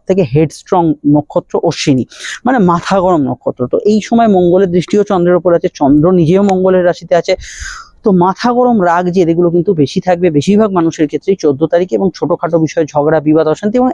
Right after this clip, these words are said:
অ্যাকশন করে ফেলা, যে আপনি একটা, আহ, ভাবনা চিন্তা না করে কোনো সিদ্ধান্ত নিয়ে নিলেন, অ্যাকশন করে ফেলেন, হঠকারী কিছু সিদ্ধান্ত নিয়ে নিলেন, এই জাতীয় বিষয়গুলো কিন্তু maybe চোদ্দ তারিখে বেশি থাকার একটা টেন্ডেন্সি থাকছে। পনেরো তারিখটা যে সময়টা,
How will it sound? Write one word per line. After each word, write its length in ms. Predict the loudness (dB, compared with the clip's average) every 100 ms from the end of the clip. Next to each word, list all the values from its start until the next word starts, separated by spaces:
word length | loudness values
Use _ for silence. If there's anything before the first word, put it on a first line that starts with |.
| -2
অ্যাকশন 460 | -4 -4 -8 -4 -2
করে 220 | 0 -2 0
ফেলা, 180 | 0 -2 -4 -14 -8 0
যে 120 | 2 2 0
আপনি 260 | -2 0 0 0 -4 -4
একটা, 280 | -4 0 -2 -2 _ _ _
আহ, 80 | -2 -2
ভাবনা 400 | -2 -2 2 0
চিন্তা 260 | 2 0 0
না 120 | -2
করে 160 | 0 0
কোনো 160 | 2 0 0
সিদ্ধান্ত 480 | -2 0 0 0 2
নিয়ে 200 | 2 2
নিলেন, 180 | 0 0
অ্যাকশন 360 | -2 -4 -4 -2
করে 160 | -2 -2
ফেলেন, 160 | -2 -2
হঠকারী 340 | -2 0 0 0
কিছু 120 | -2 -2
সিদ্ধান্ত 360 | -2 0 0 0
নিয়ে 200 | 2 2
নিলেন, 180 | 2 -2 -10 -16 -16 -6 0
এই 120 | 2 2
জাতীয় 240 | 0 0
বিষয়গুলো 400 | 0 0 0 2 0
কিন্তু 160 | 0 0 4
maybe 260 | 4 2 -2 -2
চোদ্দ 180 | -2 -2 -2
তারিখে 240 | -2 -2 -4 -2
বেশি 200 | -2 -2
থাকার 280 | -4 -4 -2
একটা 200 | -2 -2 -4
টেন্ডেন্সি 420 | 0 2 4 2 -2 -4
থাকছে। 240 | -8 -10 -16 -18 -16 -16 -4
পনেরো 280 | 0 2 2
তারিখটা 340 | 2 0 -2 -2
যে 120 | 0
সময়টা, 340 | 0 0 2